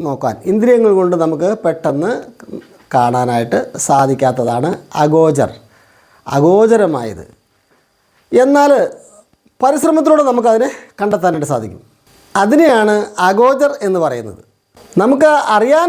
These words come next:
പറ്റാത്ത ചില കാര്യങ്ങളുണ്ട്, അങ്ങനെയുള്ള കാര്യങ്ങളെയാണ് അഗേയ്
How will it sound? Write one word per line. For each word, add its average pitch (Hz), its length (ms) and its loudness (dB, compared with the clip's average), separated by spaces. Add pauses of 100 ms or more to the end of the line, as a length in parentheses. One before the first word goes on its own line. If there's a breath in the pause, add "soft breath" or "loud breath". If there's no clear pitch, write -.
പറ്റാത്ത 311 360 2
ചില 294 180 2
കാര്യങ്ങളുണ്ട്, 220 560 0 (1700 soft breath)
അങ്ങനെയുള്ള 320 440 4 (100)
കാര്യങ്ങളെയാണ് 233 640 0 (340)
അഗേയ് 226 460 -2